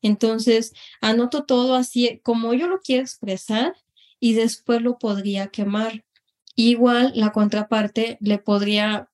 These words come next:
sacar las cosas positivas y ambas, queja y agradecimiento o queja y positivo, lo puedo quemar. Entonces, para concluir, si te resuena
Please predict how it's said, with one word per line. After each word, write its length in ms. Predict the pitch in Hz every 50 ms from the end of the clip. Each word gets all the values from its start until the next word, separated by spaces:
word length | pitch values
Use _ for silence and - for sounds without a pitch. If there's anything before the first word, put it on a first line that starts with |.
| _ _
sacar 440 | - - 233 220 220 - 208 208
las 140 | 208 214 214
cosas 300 | - 220 208 214 214 214
positivas 760 | - - 233 226 247 240 - 254 240 226 240 269 349 - - _ _ _ _ _ _ _ _ _
y 420 | - 240 247 254 269 269 - - _ _ _
ambas, 540 | - 233 233 233 226 240 247 247 247 - - -
queja 400 | - 240 233 226 - 277 269 277
y 280 | 269 240 226 214 208 196
agradecimiento 1000 | 196 196 196 196 196 196 196 - - 202 208 220 226 226 233 226 - 247 247
o 280 | 240 - - 208 196 -
queja 320 | - 220 214 214 - 233
y 60 | 233
positivo, 720 | 233 - 220 214 - 220 214 - 226 220 220 233 262 285 285 _ - - - _ _
lo 200 | - 214 208 196
puedo 280 | - 214 208 208 214 214
quemar. 440 | - 196 185 190 185 180 190 - _ _ _ _ _ _ _ _ _ _ _ _ _
Entonces, 960 | - 220 220 214 220 233 220 220 220 220 - 233 233 233 233 240 240 - - - _ _ _ _ _ _ _ _
para 640 | - 240 240 233 233 240 240 240 240 240 233 220 - -
concluir, 560 | 247 240 233 226 262 233 240 262 294 349 359 - _ _ _ _ _ _ _ _ _ _ _ _ _ _ _ _ _
si 220 | - - - 247 233
te 140 | - 240
resuena 680 | 233 226 220 214 - 254 240 247 262 269 302 359 381 -